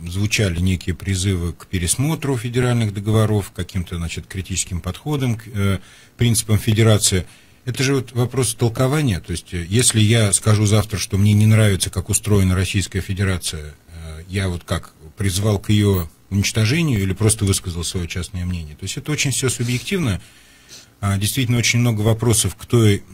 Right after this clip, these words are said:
э, психолингвистической, э, экспертизе, которую провели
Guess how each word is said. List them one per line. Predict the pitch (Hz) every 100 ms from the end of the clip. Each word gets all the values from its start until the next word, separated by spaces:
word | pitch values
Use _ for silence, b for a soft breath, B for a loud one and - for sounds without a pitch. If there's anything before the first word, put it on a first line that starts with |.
| 101
э, | 98 92 95 90 90
психолингвистической, | - 110 113 107 110 - 110 - 107 98 95
э, | 92 95 92
экспертизе, | - - 110 113 98
которую | 92 98 - 101 98
провели | 95 101 101 101 90